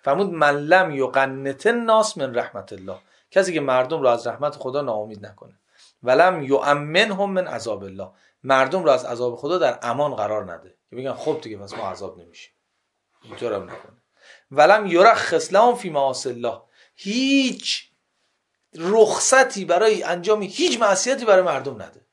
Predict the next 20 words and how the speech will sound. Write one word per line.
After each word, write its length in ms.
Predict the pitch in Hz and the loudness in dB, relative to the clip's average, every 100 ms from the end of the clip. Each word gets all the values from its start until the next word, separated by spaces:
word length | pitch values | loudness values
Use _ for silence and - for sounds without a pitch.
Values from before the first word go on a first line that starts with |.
| _ _ _ _ _ _ _ _ | _ _ _ _ _ _ _ _
هیچ 340 | 262 330 220 | -8 -6 -4
معصیتی 680 | 214 190 185 208 240 247 247 | 0 0 0 -2 -2 -2 -4
شما 220 | 202 185 | -6 -4
حق 160 | 165 147 | -4 -4
ندید 260 | 107 98 | -10 -12
انجام 320 | 87 90 87 | -16 -18 -20
بدید 240 | 90 _ _ _ _ _ _ _ | -20 _ _ _ _ _ _ _
این 140 | 139 | -18
کارو 260 | - 98 85 | -10 -8 -8
بکنه، 340 | - - 82 _ _ _ | -14 -20 -20 _ _ _
ترخیص 540 | - 127 135 - 202 - | 0 2 2 0 -4 -4
صادر 360 | 151 131 160 | 0 2 2
نکنه 480 | 165 170 - 104 98 _ _ | 2 0 -4 -14 -18 _ _
در 140 | 143 135 | -4 -4
انجام 340 | 135 170 180 | -2 0 0
معاصی 420 | 135 113 - 117 | 0 -4 -8 -12
خدا. 320 | 87 82 80 _ _ | -14 -16 -20 _ _
این 280 | - 165 147 _ _ _ | -16 -16 -16 _ _ _
حق 320 | 143 139 127 | -6 -6 -8
فقیهه. 520 | - 104 - 95 101 | -10 -10 -10 -18 -20